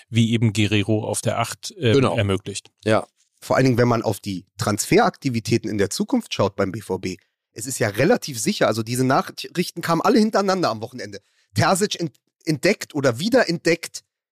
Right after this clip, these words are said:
Speaker 3: Guerrero als Achter. Und dann, Dortmund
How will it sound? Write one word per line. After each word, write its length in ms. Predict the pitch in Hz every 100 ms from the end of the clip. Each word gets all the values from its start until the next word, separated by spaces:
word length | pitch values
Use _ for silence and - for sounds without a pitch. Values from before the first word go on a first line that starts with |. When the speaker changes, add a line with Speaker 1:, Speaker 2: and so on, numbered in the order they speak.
| _
Speaker 3:
Guerrero 400 | 147 143 190 190
als 240 | 156 143 -
Achter. 360 | 127 - - _ _ -
Und 180 | 131 131
dann, 260 | 147 285 - _ _ _ _
Dortmund 560 | - 151 - 226 254